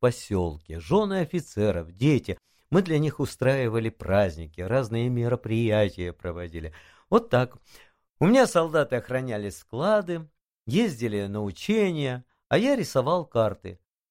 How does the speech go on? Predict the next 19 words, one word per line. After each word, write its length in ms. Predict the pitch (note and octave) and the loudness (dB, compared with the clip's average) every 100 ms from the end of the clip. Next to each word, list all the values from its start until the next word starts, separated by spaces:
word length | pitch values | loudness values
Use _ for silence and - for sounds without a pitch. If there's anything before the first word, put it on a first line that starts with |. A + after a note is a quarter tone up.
| - | 0
А 100 | D3 | 2
еще 480 | F3+ - C4+ C4+ C4 _ _ _ - | 2 -2 -2 -2 -6 _ _ _ -2
портреты 540 | A2+ - A3 B3+ B3+ | -2 0 0 2 0
великих 600 | B2 A#2+ A#2+ A3+ - F3 - | -2 -2 0 -2 -4 -8 -2
полководцев 1040 | D#3 D#3 - B2+ G2+ G2+ G2 - E2 - | -2 -2 0 -2 0 -2 -2 -4 -12 -8
и 20 | |
военных 520 | F2+ G#2+ C#3+ D3+ A2+ G2+ | 0 2 2 2 -2 0
деятелей, 600 | C#3 F3+ - B2 A#2+ A#2 _ _ | 0 0 0 -2 -2 -8 _ _
писал 480 | D3+ - G#3+ G3+ D3+ | -6 2 4 4 0
их 220 | B2+ A#2+ | -4 -4
биографии. 680 | G#2+ G2 E2 E2 E2 D2+ D2+ | -2 -2 -2 -8 -10 -8 -4
Однажды 540 | D#2+ A2 G#3+ D#3 B2+ | -2 2 2 2 -2
был 300 | G2 C#3+ E3+ | 0 -2 -2
случай. 540 | - - A2 G#2 - D#2+ | -6 -8 -8 -8 -10 -12
Пишу 320 | - - B2 | -14 -8 -2
биографию 680 | B2 A#2+ B2 D#3+ C#3+ A#2 G2+ | 2 2 2 0 0 -2 -2
под 220 | G2+ - | -6 -2
портретом 580 | G#2 - A2+ F#2+ F#2 F2+ | -2 0 -2 0 -2 -6
тушью. 440 | G2+ F2 - | -10 -10 -10